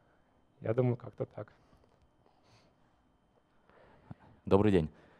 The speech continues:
Speaker 2: А применяете ли вы движок для макирования от Гугла? Если нет, то почему? Если да, то хотелось бы ваши впечатления услышать.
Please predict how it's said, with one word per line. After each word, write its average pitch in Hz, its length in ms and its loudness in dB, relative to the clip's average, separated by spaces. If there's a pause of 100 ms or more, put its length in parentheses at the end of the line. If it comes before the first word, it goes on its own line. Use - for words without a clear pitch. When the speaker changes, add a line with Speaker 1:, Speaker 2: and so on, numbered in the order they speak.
(320)
Speaker 2:
А 92 220 -2
применяете 113 640 4
ли 98 100 2
вы 98 500 2 (680)
движок 92 600 -2
для 85 680 2 (180)
макирования 90 720 2
от 85 80 -8
Гугла? 92 400 0 (760)
Если 95 260 -2
нет, 95 220 -2
то 85 100 -2
почему? 104 520 -2 (120)
Если 90 340 -2
да, 98 240 -2
то 87 600 -2 (560)
хотелось 92 380 0
бы 87 140 -2
ваши 87 480 0
впечатления 80 480 -6
услышать. - 320 -10